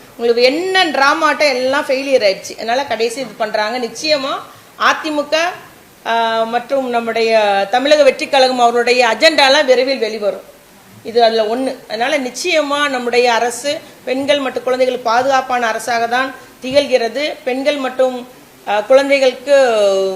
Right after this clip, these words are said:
எதிரான அந்த, என்ன சொல்ற, பெண்கள் அதிக வேலை பார்க்கறதுனால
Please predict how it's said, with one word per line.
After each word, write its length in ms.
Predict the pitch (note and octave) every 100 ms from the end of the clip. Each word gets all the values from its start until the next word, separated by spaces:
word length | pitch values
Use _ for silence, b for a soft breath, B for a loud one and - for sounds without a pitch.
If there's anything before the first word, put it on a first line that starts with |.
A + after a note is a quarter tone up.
| F#3+ - - - - -
எதிரான 480 | A3+ A#3 C#4+ C#4 C4+
அந்த, 240 | B3 A3+ A3+ G#3+ G#3+ G3+ G3 F#3+ - -
என்ன 160 | A3+ C4+
சொல்ற, 200 | C4 A#3
பெண்கள் 360 | B3+ C4+ C#4
அதிக 280 | A#3+ A#3+ C4+
வேலை 300 | A#3+ C4+ D4+
பார்க்கறதுனால 760 | D4 C4+ C4 A#3 A#3 A3+ A#3